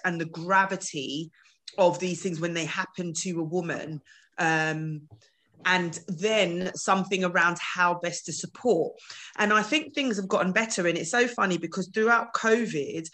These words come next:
it's almost as if employers and businesses around the world got a dose of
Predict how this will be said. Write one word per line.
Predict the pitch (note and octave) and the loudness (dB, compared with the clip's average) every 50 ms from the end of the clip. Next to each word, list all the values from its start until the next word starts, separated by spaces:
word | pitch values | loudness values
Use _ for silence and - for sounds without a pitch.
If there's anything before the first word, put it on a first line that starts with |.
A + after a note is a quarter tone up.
| - - - - _ _ - | -16 -16 -18 -18 _ _ 0
it's | A#3+ A3 A#3 - | 0 0 0 -2
almost | - B3 B3+ C#4 C4+ C#4 A#3+ A3+ A3+ A3+ - | -2 -2 0 2 2 2 2 2 0 -2 -4
as | G#3+ F#3 F3 | -4 -2 2
if | G3 F3+ F3 - - - - - - - - - _ - | 2 2 2 0 -4 -10 -16 -18 -20 -20 -20 -8 _ 2
employers | G#3 G#3 G3 G3+ G3+ B3 B3+ B3+ B3 B3 G3+ | 2 2 2 2 0 2 4 4 4 2 2
and | A3 G#3 F#3 | 0 0 0
businesses | G#3+ G#3+ F#3 F#3+ F#3 F3 F#3 F#3 F3 D#3+ | 0 0 0 0 -2 -2 -2 -2 -2 -2
around | F3 D#3+ F#3 F3+ F3 F3 F3 F3 | -2 0 2 4 4 4 2 0
the | F3 E3 | -2 0
world | E3 F#3 E3+ E3 D3 C#3 D3+ D#3 D#3 D#3+ - - _ | 2 2 2 4 2 0 0 -2 -4 -6 -8 -8 _
got | - F#3+ F3 - - - - - - _ - | 2 4 4 4 2 -2 -10 -14 -10 _ 0
a | F#3 E3+ E3 E3+ E3 E3 E3 E3 D#3+ D#3+ - - _ _ _ - E3+ - | 2 4 4 4 4 4 4 2 0 -2 -8 -18 _ _ _ -14 -12 -2
dose | - G#3 G3 F3 F3 F3+ E3+ E3+ - - | 4 6 8 8 8 6 4 2 0 0
of | F3 D#3 D#3+ D#3 D3+ D3+ - - - | 2 2 2 0 -2 -4 -6 -12 -18